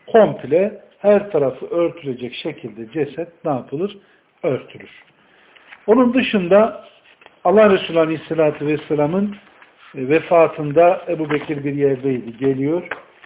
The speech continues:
Hemen cenazenin yüzünü açıyor. "Ölüm de güzel, dirim de güzel ey Allah'ın Resulü," diyerek onun alnından ne yapıyor? Öpüyor. Ölüye ne yapılır? Ee, yüzü açılabilir, bakılabilir,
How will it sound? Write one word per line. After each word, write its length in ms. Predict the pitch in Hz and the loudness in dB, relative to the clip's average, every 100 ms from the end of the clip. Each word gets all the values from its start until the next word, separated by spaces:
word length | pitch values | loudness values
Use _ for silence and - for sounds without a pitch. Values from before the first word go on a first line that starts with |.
| _ | _
Hemen 320 | 175 160 131 | -4 -2 -4
cenazenin 720 | 127 147 139 131 117 127 123 | 0 0 0 -4 -4 -6 -6
yüzünü 440 | 123 127 123 127 127 | -8 -10 -10 -10 -10
açıyor. 580 | - 131 - - 151 165 - _ _ _ - | -10 -12 -12 -6 -4 -4 -10 _ _ _ -6
"Ölüm 340 | 156 160 151 | -4 -4 -2
de 120 | 143 | -2
güzel, 640 | 131 123 110 131 131 131 127 - | -2 -6 -4 -2 0 -2 -8 -10
dirim 320 | 127 139 135 | -6 -6 -6
de 100 | 123 | -6
güzel 320 | 110 101 113 | -8 -12 -12
ey 120 | 131 131 | -8 -8
Allah'ın 420 | 120 113 107 110 | -10 -14 -16 -14
Resulü," 420 | 127 - 117 110 | -14 -14 -18 -14
diyerek 360 | 123 117 123 147 _ _ _ _ | -12 -10 -10 -12 _ _ _ _
onun 220 | 139 120 | -14 -12
alnından 680 | 131 143 123 110 104 104 113 | -10 -8 -8 -10 -16 -16 -12
ne 20 | |
yapıyor? 440 | 135 120 - 147 151 - _ _ _ - | -10 -10 -12 -14 -14 -18 _ _ _ -8
Öpüyor. 400 | 131 - 131 156 - _ - - - _ | -8 -8 -10 -10 -12 _ -20 -20 -20 _
Ölüye 560 | 214 202 170 180 226 - | 4 6 6 4 2 -6
ne 120 | 180 | 2
yapılır? 640 | 185 151 - 165 214 - - - - _ _ _ _ | 2 2 0 2 2 0 -16 -20 -20 _ _ _ _
Ee, 40 | - 143 123 127 131 | -18 -16 -16 -16 -8
yüzü 380 | 170 147 190 | -6 0 -2
açılabilir, 1040 | 196 156 - 147 123 139 185 196 - - - _ _ | -2 -8 -2 -2 -2 -2 -2 -4 -8 -20 -20 _ _
bakılabilir, 920 | 151 151 170 147 120 135 160 190 190 | -2 -2 -2 -2 -2 -4 0 0 -2